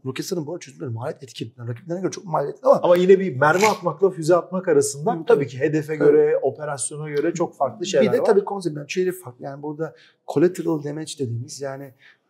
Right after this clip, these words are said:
Speaker 1: bizim Türkçe'ye yan hasar olarak çevirdiğimiz, istenmeyen yan hasarı engellemek için bazen çok daha precise mühimmatlı atış yapmanız gerekiyor. Ee, precise mühimmat derken hani sakın şöyle anlaşılmasın, Roketsan'ın mühimmatları dünyada gerçekten böyle hassas,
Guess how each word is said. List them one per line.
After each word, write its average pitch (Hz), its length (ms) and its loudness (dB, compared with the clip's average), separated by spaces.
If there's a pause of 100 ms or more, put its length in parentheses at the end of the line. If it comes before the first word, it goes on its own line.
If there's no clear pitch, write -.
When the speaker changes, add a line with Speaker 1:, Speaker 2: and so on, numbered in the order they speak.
Speaker 1:
bizim 151 320 -4
Türkçe'ye 160 340 0
yan 156 140 2
hasar 151 260 0
olarak 120 240 -12
çevirdiğimiz, 156 420 -10
istenmeyen 190 580 -2
yan 147 120 -4
hasarı 143 400 -6
engellemek 151 480 -6
için 233 240 -12 (300)
bazen 180 340 2
çok 180 220 -6
daha - 140 -2
precise 165 420 0
mühimmatlı 156 400 -2
atış - 180 -4
yapmanız 123 300 -8
gerekiyor. - 340 -20 (920)
Ee, 131 720 0 (840)
precise 143 260 0
mühimmat 147 300 -8
derken 190 220 -6
hani 135 320 -14
sakın 139 240 -12
şöyle 139 260 -8
anlaşılmasın, 165 480 -4
Roketsan'ın 139 420 -6
mühimmatları 135 520 -4 (380)
dünyada 143 400 4 (720)
gerçekten 139 420 0
böyle 139 160 -6
hassas, - 460 -10